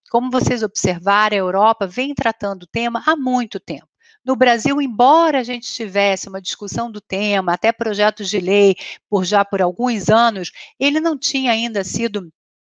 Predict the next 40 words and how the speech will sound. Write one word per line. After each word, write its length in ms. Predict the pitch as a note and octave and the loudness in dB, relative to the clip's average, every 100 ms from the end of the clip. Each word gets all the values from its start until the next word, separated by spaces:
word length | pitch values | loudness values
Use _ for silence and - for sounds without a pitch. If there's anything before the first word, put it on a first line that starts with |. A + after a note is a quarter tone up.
| _ _ _ - | _ _ _ 0
tão 220 | A#3 A#3+ | 0 2
debatido, 720 | G#3 F3+ E3+ - G#3+ G3+ F#3+ | 2 2 0 -4 -2 -2 -4
não 160 | G#3 G3 | -12 -4
tava 300 | A3+ A3 G#3+ | -2 -2 -2
presente 680 | G#3 F#3+ F3+ G#3 A3 - | -2 -2 -2 -4 -4 -8
no 140 | G#3+ G#3 | -12 -10
dia 200 | F#3+ A3 | -2 -2
a 40 | |
dia 220 | F#3+ G#3+ | -2 -2
da 100 | G#3 | -2
sociedade, 720 | G#3 G#3+ - G#3 F#3 F3 F3 E3 - - - | -4 -4 -2 0 2 2 0 -4 -16 -4 -2
ou 80 | |
pelo 260 | A#3+ C4 C4 | 0 2 2
menos 320 | A#3+ C4+ C#4 | 0 -2 -4
não 240 | A3+ B3+ D4 | 0 2 2
da 100 | C4+ | 0
sociedade 540 | A#3 G#3 G#3 G#3 G#3+ | -2 -4 0 0 0
como 220 | - A3+ | -6 -6
um 40 | G#3 | -6
todo, 400 | A#3 A#3 G#3 F#3 | -2 0 0 -2
né? 140 | G3+ | 0
Aqueles, 420 | F3+ - G3+ F#3 - - - | 0 -2 -6 -6 -14 -20 -6
fora 240 | - G#3+ G#3+ | 2 4 4
aqueles 320 | - G#3 G3 | 0 -4 -6
que 100 | G3+ | -8
tão 280 | - A#3 A3 | -4 -2 -2
ali 280 | F#3+ G#3 | -2 0
acompanhando 840 | G3 - G3+ F#3+ F#3 G#3+ A3+ G#3 F#3 - - _ | 0 -2 -6 -6 -4 -2 -2 -4 -8 -12 -20 _
o, 500 | F#3+ F3+ F3+ F3 E3+ | -6 -6 -8 -12 -18
o 40 | _ | _
projeto 420 | F#3 F3 G3 - | -4 0 0 -2
de 120 | E3 | -8
lei, 320 | F3 G#3 G#3+ | 0 4 4
acompanhando 560 | F#3 - F#3 F#3+ G#3+ G#3 | 4 0 -2 0 2 0
o 60 | F3 | -4
tema, 460 | F#3+ G#3+ G#3 F#3+ | -2 0 0 -2
que 140 | F3+ F3+ | -8 -4
tão 180 | G#3 | -2
envolvidos 600 | G#3+ F#3+ F#3 G3+ G3+ F#3+ | -2 -4 -4 -2 -2 -4
na, 160 | F#3+ F3+ | -4 -4